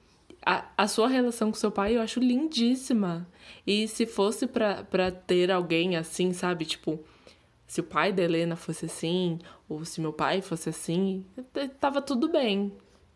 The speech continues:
sabe? Tava tudo bem dividir esse, esse espaço.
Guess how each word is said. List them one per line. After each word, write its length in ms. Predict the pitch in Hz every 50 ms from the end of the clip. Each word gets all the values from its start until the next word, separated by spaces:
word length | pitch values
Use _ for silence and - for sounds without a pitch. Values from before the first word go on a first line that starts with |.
| _ _ _
sabe? 340 | - - 196 190 185 190 170
Tava 240 | 180 180 175 185
tudo 240 | 180 185 208 196 240
bem 640 | 208 202 202 180 175 170 165 165 156 151 - - - - - _ _ _ _ _ _ _ _ _ _ _ _
dividir 640 | - 170 165 180 185 170 190 180 180 190 175 165 156
esse, 300 | 160 170 170 - 170 - -
esse 220 | - 175 175 175
espaço. 680 | 175 - - 180 160 151 156 170 - - - 165 165